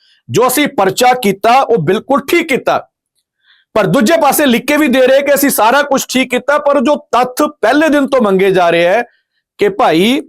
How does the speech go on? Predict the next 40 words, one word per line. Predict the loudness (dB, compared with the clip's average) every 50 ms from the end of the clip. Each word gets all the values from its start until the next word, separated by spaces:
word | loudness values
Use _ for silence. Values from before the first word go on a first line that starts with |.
| _ _ _ _ _ _ -4
ਤੁਸੀਂ | -4 -2 0 0
ਉਹ | 0
ਵੀਡੀਓ | 0 0 0 2 2 2
ਵੀ | 2 2 2
ਦੇ | 0 0
ਦਿਓ। | 2 2 0 -2 -2 -6 _ _ _ _ _ -6
ਹੁਣ | -2 0 0
ਵੀਡੀਓ | 2 2 2 2 2
ਦੀ | 2 2 0
ਗੱਲ | 0 0
ਤੇ | 0 0
ਆ | 0 2 2
ਨਹੀਂ | 2 2 0
ਰਹੀ, | 0
ਉਹ | 0 -2 -2
ਚਾਰ | -2 0 0 2 2 2 0
ਪੇਪਰ | 0 0 -2 0 0 -2 0
ਮੰਗ | 0 0 0 0
ਰਹੇ, | -2 -2 -2
ਕਹਿੰਦੇ | -2 -2 -2 -2 -2
ਕੰਪਲੇਂਟ | -2 -2 -4 -4 -2 -2 0 0 2 0 0 0 -2 _ _ _ _ _ _ _ -6
ਜਿਹਨੇ | -2 0 0 0 2 0
ਦਿੱਤੀ | 0 -2 0 0 0
ਉਹ | 0 0
ਕੰਪਲੇਂਟ | 0 -2 0 0 0 0 2 0
ਦੀ | 0
ਕਾਪੀ | 0 -2 -2 -2 -2 -2 0
ਦੇ | 0 2 2
ਦਿਓ, | 2 0 0 0 -2
ਐਫ | -4 -2 -2
ਆਈ | 0 0
ਆਰ | 0 0 0 -2
ਦੀ | -2 -2
ਕਾਪੀ | -2 -2 -2 -2 -2 0
ਦੇ | 0 0 0
ਦਿਓ, | 0 -2 -2
ਤੁਹਾਡੇ | -2 -2 -4 -4 -4
ਪੰਜਾਬ | -4 -4 -2 -2 -2 -2 -2
ਪੁਲਿਸ | -2 -2 -2 0
ਦੇ | 0 0 0 0 -2